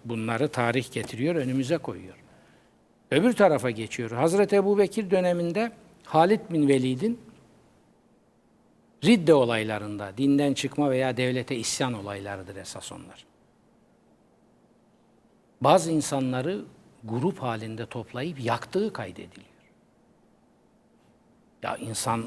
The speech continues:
ölüm cezasını hak etmişse öldürürsünüz.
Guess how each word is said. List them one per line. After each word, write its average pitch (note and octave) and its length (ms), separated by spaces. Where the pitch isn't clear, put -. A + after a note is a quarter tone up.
ölüm D3 300
cezasını A#2 560
hak G#2 200
etmişse F#3+ 420
öldürürsünüz. E3 840